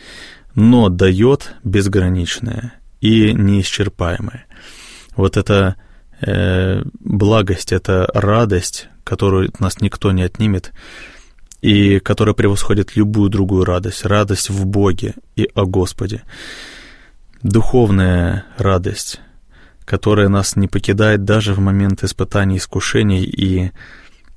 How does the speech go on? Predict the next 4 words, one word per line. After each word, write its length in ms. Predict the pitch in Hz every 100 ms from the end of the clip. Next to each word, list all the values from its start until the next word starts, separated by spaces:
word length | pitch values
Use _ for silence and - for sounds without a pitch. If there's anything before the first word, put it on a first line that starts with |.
| -
даже, 840 | 117 92 101 95 95 90 90 - - _ _ -
э, 180 | 101 92
в 100 | -
трагичес-, 800 | 101 101 101 92 92 - -